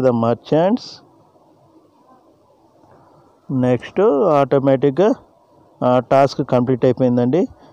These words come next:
ఆ, commission will arrive in zero minutes అయిపోయింది ఒక టాస్క్. Next another task అనేది ఇమ్మీడియట్‌గా అదే automatic start అవుతుందండి. So పైన కనిపిస్తుందండి మీకు, ఇక్కడ పైన వచ్చేసి three complete అయిపోయింది. Next automatically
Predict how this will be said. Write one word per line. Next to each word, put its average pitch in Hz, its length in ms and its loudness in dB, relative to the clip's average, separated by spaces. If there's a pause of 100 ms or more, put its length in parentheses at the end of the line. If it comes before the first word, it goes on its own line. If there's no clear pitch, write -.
(160)
ఆ, 131 140 2 (120)
commission 139 420 0
will 143 220 0
arrive 127 340 2
in 120 340 -2
zero 123 180 -2
minutes 123 220 -2
అయిపోయింది 127 420 0
ఒక 113 180 -4
టాస్క్. 123 380 -2 (400)
Next 135 320 0
another 156 400 2
task 165 220 2
అనేది 170 220 0
ఇమ్మీడియట్‌గా 151 480 0
అదే 139 120 2
automatic 143 460 0
start 147 260 0
అవుతుందండి. 110 500 -4 (600)
So 131 160 4
పైన 143 300 0
కనిపిస్తుందండి 160 680 -2
మీకు, 165 200 -6
ఇక్కడ 151 180 -4
పైన 143 380 -2
వచ్చేసి 143 580 -2 (420)
three 147 180 -2
complete 139 440 -2
అయిపోయింది. 143 580 0
Next 143 360 -4 (1040)
automatically 147 560 -2